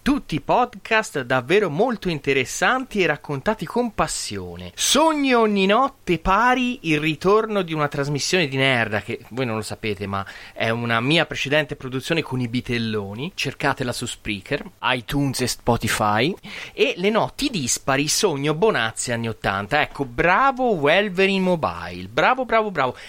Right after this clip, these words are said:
È così lo spirito che devono avere tutti gli ascoltatori di Atariteka.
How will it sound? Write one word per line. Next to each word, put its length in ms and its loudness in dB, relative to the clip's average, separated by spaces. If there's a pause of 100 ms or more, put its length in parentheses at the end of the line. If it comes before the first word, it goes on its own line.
È 180 -2
così 400 2
lo 120 0
spirito 520 -4
che 140 -6
devono 240 -4
avere 260 -4
tutti 280 -8
gli 60 -2
ascoltatori 560 -8
di 100 -4
Atariteka. 560 -4